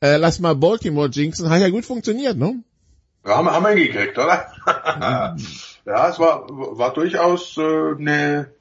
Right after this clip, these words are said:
Speaker 2: eine positive Überraschung. Denn ich finde immer so, Bewegung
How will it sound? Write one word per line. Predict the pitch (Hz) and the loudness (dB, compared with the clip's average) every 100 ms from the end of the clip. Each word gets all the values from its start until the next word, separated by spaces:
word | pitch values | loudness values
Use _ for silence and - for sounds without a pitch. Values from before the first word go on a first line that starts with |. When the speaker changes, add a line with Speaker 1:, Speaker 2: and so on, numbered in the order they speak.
| _ | _
Speaker 2:
eine | 127 131 | 0 0
positive | - 226 190 165 139 | 4 4 4 4 4
Überraschung. | 113 104 101 - - - | 2 2 0 -6 -16 -16
Denn | - 101 92 95 | -18 -16 -14 -14
ich | 107 - | -14 -8
finde | 123 120 | -6 -4
immer | 135 - | -2 0
so, | 123 123 | 2 2
Bewegung | 120 113 120 143 147 151 151 | 2 0 2 4 4 0 -4